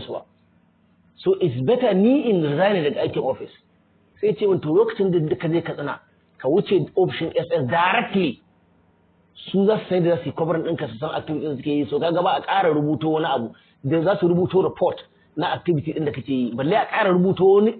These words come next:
a-, abu down report a ce kana yi a Katsina." Duka aka yi,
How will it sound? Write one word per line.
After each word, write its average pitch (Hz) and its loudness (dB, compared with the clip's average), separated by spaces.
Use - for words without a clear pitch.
a-, 151 -2
abu 170 0
down 208 4
report 175 0
a 151 -2
ce 170 0
kana 170 0
yi 151 2
a 120 -2
Katsina." 120 -12
Duka 262 2
aka 240 4
yi, 214 6